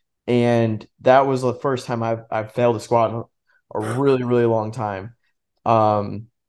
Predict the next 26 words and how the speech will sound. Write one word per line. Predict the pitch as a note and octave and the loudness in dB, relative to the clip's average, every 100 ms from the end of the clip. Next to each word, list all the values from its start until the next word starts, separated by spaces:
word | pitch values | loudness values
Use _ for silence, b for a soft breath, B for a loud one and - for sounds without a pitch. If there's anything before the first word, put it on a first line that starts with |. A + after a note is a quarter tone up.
| - | -20
so | - A#2+ | -4 4
that | B2+ C#3 | 6 6
happened. | C#3+ C3+ C#3 C3 C#3+ _ - | 6 4 2 -2 -6 _ -12
We | A#2 | -6
kept | D3 - | -4 -6
the | |
same | C#3+ C#3 B2 | -4 0 2
weight, | A#2+ A#2 A2+ - _ _ _ | 4 4 0 -4 _ _ _
went | B2 | 0
on | B2+ A#2+ | 2 2
third | A#2+ A#2+ | 2 0
attempt, | A#2 B2+ A2+ A2+ - | 0 -4 -6 -10 -10
missed | A#2+ A#2 | -8 -6
it | A#2+ | -4
again. | A2+ A2+ A#2 A2 A2 - _ _ _ _ | -2 0 0 0 -4 -10 _ _ _ _
And | - A#2 A#2 A2+ | -4 0 0 0
it | A2 | 2
was | D#3+ F3+ | 2 2
just, | D#3+ - - _ _ - | -2 -10 -20 _ _ -4
it | |
was | C#3 C3+ | -2 0
very | B2 C#3 D3 | -2 0 0
weird | A#2+ B2 B2+ | 0 -2 -2
for | D#3+ D3 | -6 -8
me | D3 D3 | -8 -6
because, | B2+ B2 A#2+ A#2 - | -6 -2 -2 -2 -10